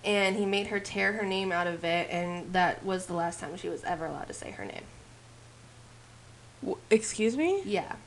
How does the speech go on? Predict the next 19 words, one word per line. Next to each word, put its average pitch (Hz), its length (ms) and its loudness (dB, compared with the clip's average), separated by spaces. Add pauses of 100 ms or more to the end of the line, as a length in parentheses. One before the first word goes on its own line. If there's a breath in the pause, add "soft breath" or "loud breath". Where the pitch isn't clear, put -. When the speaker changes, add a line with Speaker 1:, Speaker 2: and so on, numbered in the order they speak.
(960 loud breath)
Speaker 1:
He 208 140 -2
made 190 260 2
her 196 120 0
pick 196 220 -6
a 185 60 -4
new 165 200 -4
name. 73 220 -10 (1800)
Speaker 2:
What 226 300 -4 (160)
the 226 120 -14
fuck? - 680 -6 (680)
Speaker 1:
Um, 180 560 2 (2750 loud breath)
so 202 160 0
she 190 140 -2
decided 175 400 -6
to 180 80 -4
name 180 220 -6
herself 185 480 -6
Alyssa 175 580 -4 (680)
because 175 580 -2